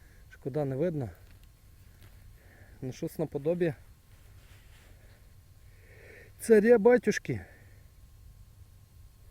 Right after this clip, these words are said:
Вроді би. Не знаю, не видно. Одним словом, якщо це буде щось цікаво, цікаве,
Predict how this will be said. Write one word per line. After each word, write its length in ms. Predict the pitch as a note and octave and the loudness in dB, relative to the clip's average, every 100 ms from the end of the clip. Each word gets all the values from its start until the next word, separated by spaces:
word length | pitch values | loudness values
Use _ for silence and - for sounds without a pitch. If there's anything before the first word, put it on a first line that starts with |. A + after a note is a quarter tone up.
| - - - - - - - | -20 -20 -20 -20 -20 -16 -4
Вроді 260 | C#3+ D#3+ | -4 -2
би. 160 | B2+ A#2+ - - - - - - - - - - | -6 -8 -12 -20 -20 -20 -20 -20 -20 -20 -20 -10
Не 100 | C3 | -8
знаю, 360 | B2 C#3+ D3+ C3+ | -4 -2 0 0
не 100 | C3 | 0
видно. 420 | C3+ E3 C#3 A2+ - - - - | 2 2 0 -6 -8 -20 -14 -6
Одним 280 | C#3+ E3 D#3 | -2 0 0
словом, 360 | - D#3 C3+ - - - - - | 0 0 -2 -6 -12 -12 -12 -4
якщо 280 | C3+ - D#3 | -2 0 -2
це 140 | - | -2
буде 200 | D3 C#3 | -4 -4
щось 180 | - C#3+ | -2 -4
цікаво, 560 | - D3+ F3 F3 D3 G#2+ - - - - - - - - - - | -4 -2 2 4 4 2 -8 -20 -20 -20 -20 -20 -20 -20 -20 -16
цікаве, 500 | - - D3 D3 | -12 -4 0 0